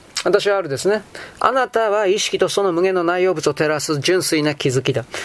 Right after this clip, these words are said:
私は誰か以外のすべての質問を放棄しなさい。結局あなたが確信できる唯一の事実とはあなたはあるということだけだ。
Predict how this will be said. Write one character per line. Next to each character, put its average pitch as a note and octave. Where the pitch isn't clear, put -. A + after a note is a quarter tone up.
私 D#3
は F#3
誰 F#3+
か D#3
以 D3+
外 D3
の D#3+
す A3
べ G#3+
て -
の E3+
質 -
問 D#3+
を -
放 G3+
棄 -
し D3+
な C#3
さ B2+
い。 -
結 -
局 C#4+
あ C#4
な D4+
た C4+
が A#3
確 G#3
信 A3
で A3
き G#3+
る G3+
唯 A#3
一 -
の E3+
事 F#3+
実 F#3+
と F3
は D#3
あ D#3+
な F#3
た E3+
は C#3+
あ G3+
る A3
と E3
い F3+
う F#3+
こ C#3+
と D#3
だ C#3
け C3
だ。 A#2+